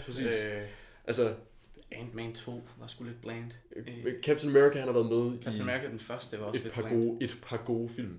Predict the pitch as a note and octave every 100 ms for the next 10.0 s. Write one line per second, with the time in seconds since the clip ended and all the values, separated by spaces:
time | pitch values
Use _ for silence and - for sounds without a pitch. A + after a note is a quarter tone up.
0 | - - A2+ A2+ C3 B2 C3 C3 C#3 B2
1 | A#2 A2+ G#2+ - C#3 - E3 B2+ G2+ G#2
2 | A2+ F#2 G2 - - A2+ G2+ G2+ A2 G#2
3 | F2+ F2 - _ _ A#2+ A2+ A2+ G2+ -
4 | A2 A2 A2+ - - - - D#3 B2 G#2
5 | - G#2+ G#2 G2+ F#2+ F#2+ - G#2+ - -
6 | G#2+ - - B2+ B2+ G2 F#2+ G2 A2 G2
7 | G2+ A2 G2 G2 F#2+ F2+ G#2+ G2+ G#2 A2
8 | - - - A2 G#2 G#2+ A2 F#2 - A2
9 | G2+ D#3+ A#2 F#2+ - - A2 A#2 B2 G2+